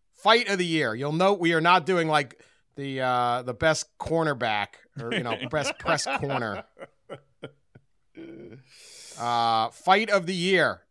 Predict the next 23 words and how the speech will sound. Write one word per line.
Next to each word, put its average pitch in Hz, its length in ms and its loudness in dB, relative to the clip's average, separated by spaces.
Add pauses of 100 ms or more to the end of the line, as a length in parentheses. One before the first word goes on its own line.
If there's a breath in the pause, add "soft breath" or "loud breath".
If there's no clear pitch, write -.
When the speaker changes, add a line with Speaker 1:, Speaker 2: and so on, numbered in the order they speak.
Speaker 1:
All 139 100 -4
right, 147 280 0
there's 143 180 -6
four 185 280 0
candidates 165 680 -2
here. 120 360 -4 (600)
Uh, 131 260 -2
we 165 120 -2
have 160 120 0
the 156 80 -4
Pacemaker 180 680 0
Brawl 131 540 4 (840)
Speaker 2:
Yep. 135 160 0
Speaker 1:
featuring 160 340 -2
Jimbo 170 380 0
Fisher's, 156 480 -4
uh, 139 180 4
Bama 151 400 -2
Bang 156 320 2
nephew, 135 520 -2 (500)
who 135 140 -12
took 180 260 -2
on, 156 400 6